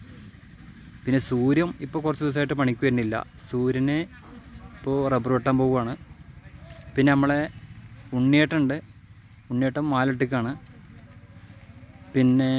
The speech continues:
അതുപോലെ നമ്മളെ പിന്നെ ഒരു പ്രിയ താരം, നമ്മളെ അന്ന് കിണറിൻ്റെ അടിയിൽ, താ-,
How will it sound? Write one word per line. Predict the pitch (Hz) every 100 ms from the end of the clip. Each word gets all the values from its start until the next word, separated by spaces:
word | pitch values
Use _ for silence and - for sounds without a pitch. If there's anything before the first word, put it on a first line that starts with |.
| 131
അതുപോലെ | 123 135 143 147 160 - _ - - 135
നമ്മളെ | 135 135 139 135 131
പിന്നെ | 135 147 143
ഒരു | 147 139
പ്രിയ | 143 147 143
താരം, | 143 151 139 _ 123
നമ്മളെ | 131 135 143
അന്ന് | 139 139 156 -
കിണറിൻ്റെ | 147 147 143 147 151 170 214 _ - _ _ - - _ - - - - - - - - - -
അടിയിൽ, | 131 143 151 135 - _ _ _ _ _ _ _ -
താ-, | 127 127